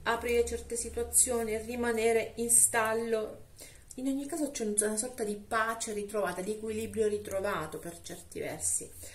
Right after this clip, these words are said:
Fine settimana vi vedo un po' più vulnerabili,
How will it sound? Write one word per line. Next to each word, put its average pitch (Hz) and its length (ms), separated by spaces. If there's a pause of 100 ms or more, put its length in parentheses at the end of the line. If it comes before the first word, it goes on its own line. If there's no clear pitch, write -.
(240)
Fine 339 260
settimana 233 960 (1160)
vi 233 160
vedo 294 200
un 269 60
po' 214 120
più 214 200
vulnerabili, 160 800